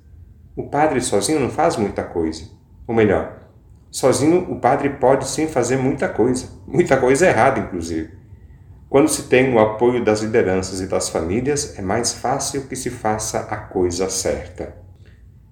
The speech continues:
Eu vim pra Belém pra ficar. Não vim fazer uma experiência.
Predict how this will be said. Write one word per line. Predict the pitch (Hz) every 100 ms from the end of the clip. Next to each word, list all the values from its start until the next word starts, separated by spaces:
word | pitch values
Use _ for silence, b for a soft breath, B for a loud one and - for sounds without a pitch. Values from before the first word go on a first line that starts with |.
| _ 196
Eu |
vim | 147 131
pra | 135
Belém | 143 107 117
pra | -
ficar. | - - 80 - - - - _ -
Não | 127 131
vim | 165
fazer | 190 107 104
uma | 92
experiência. | 87 - 98 87 87 80 - -